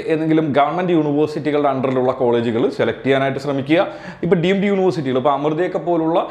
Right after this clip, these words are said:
വളരെ reputed ആയിട്ടുള്ള ഡീംഡ് യൂണിവേഴ്സിറ്റികളായാൽ പോലും അതൊരു problem ഒന്നുമില്ല. ഇപ്പോൾ നമ്മൾ ബാക്കിയുള്ള സ്റ്റേറ്റുകൾ, കർണാടകയൊക്കെ എടുക്കുകയാണെങ്കിൽ ജെ S S Mysore, then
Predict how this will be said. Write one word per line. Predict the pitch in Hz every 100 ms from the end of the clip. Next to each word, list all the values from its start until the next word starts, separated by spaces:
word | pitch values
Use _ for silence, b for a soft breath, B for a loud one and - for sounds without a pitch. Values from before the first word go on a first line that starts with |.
| B - 127
വളരെ | 131 214 226
reputed | 190 - 190 196 185
ആയിട്ടുള്ള | 180 180 160
ഡീംഡ് | 165 175
യൂണിവേഴ്സിറ്റികളായാൽ | 170 165 170 170 165 175 160 165 165
പോലും | 165 165 160
അതൊരു | 147 156 143
problem | 131 139 151
ഒന്നുമില്ല. | 151 135 143 - B B -
ഇപ്പോൾ | 139
നമ്മൾ | 156 160 160 160 143
ബാക്കിയുള്ള | 147 147 156 156
സ്റ്റേറ്റുകൾ, | 143 123 117 131
കർണാടകയൊക്കെ | 135 143 147 151 151
എടുക്കുകയാണെങ്കിൽ | 131 156 147 139 113 113 120
ജെ | 139
S | 143
S | 143 131
Mysore, | 127 120 131 127 127 B B -
then | 123